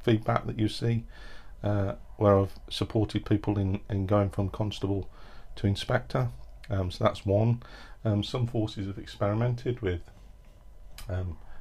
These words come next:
promoting people from inspector to superintendent. So either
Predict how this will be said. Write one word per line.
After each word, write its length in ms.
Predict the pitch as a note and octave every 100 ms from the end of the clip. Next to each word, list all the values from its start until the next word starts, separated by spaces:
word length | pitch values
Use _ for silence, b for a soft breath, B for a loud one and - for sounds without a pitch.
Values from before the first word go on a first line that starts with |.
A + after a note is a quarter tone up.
| -
promoting 420 | G2+ G2 - G#2
people 300 | - G2+ -
from 160 | -
inspector 560 | F#2+ - - A2 - -
to 140 | -
superintendent. 960 | G#2 G#2 F#2+ - F#2+ - G#2 A#2 D3 - - B B B B
So 300 | - G2 G2
either 340 | G2 G2 F#2+